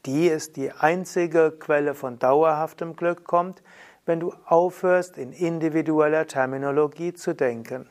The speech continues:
Statt zu überlegen, „Was will ich, was brauche ich, was macht mich glücklich, was fühle ich, was spüre ich?“, überlege im Sinne von, „Was will Purusha? Was will das höchste Selbst?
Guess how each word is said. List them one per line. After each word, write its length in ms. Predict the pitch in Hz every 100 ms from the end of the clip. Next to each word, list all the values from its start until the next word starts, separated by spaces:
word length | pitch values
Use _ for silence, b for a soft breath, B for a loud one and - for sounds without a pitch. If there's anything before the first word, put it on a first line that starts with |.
| _ B B B B B B
Statt 300 | - 214 214
zu 260 | - - 220
überlegen, 640 | 190 180 175 180 180 170
„Was 280 | 151 - -
will 160 | 147
ich, 320 | 165 202 202 127
was 160 | 117
brauche 540 | - 117 139 165 165 175
ich, 280 | 165 165
was 220 | 135 - 127
macht 280 | 113 -
mich 360 | 131 143 147 -
glücklich, 640 | 160 160 160 175 180 - 117
was 200 | 110 -
fühle 500 | - 165 165 175 165
ich, 180 | 160
was 160 | 117 -
spüre 600 | - 135 131 127 139 147
ich?“, 220 | 185 - B B B B B -
überlege 880 | 131 117 117 113 123 139 160 185 180 -
im 180 | 170 170
Sinne 320 | - 151 139
von, 380 | - 139 151 196 b b b b b b b
„Was 380 | 165 185 202 -
will 220 | 202 214
Purusha? 840 | 214 - 185 156 160 - 127 - - _ _ b b b b - -
Was 300 | 120 139 -
will 180 | 151 143
das 240 | 139 139
höchste 420 | 151 147 143 - 131
Selbst? 680 | 135 123 117 - - -